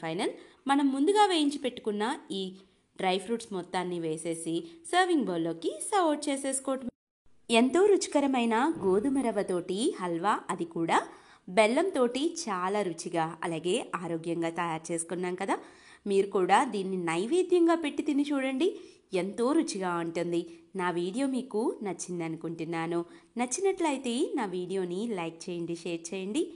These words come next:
అలాగే మీ friends and ఫ్యామిలీస్తో కూడా నా వీడియోని షేర్ చేసుకోండి.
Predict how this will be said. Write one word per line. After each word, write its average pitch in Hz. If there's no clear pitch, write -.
అలాగే 185
మీ 226
friends 208
and 330
ఫ్యామిలీస్తో 180
కూడా 160
నా 320
వీడియోని 196
షేర్ 190
చేసుకోండి. 170